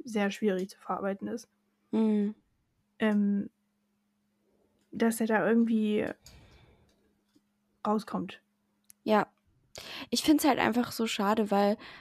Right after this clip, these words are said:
Speaker 2: ähm, das hat man,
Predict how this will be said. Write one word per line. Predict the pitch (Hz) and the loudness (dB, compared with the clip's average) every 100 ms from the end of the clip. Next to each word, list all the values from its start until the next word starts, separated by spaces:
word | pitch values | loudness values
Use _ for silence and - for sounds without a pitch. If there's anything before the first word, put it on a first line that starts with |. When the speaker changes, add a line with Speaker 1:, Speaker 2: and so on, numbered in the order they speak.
| - _ _ | -20 _ _
Speaker 2:
ähm, | 214 214 202 202 202 - _ _ _ _ _ _ - | 0 2 2 0 -2 -4 _ _ _ _ _ _ -6
das | 202 233 | -2 -2
hat | 233 | 0
man, | 214 208 202 202 196 | 0 2 2 0 -2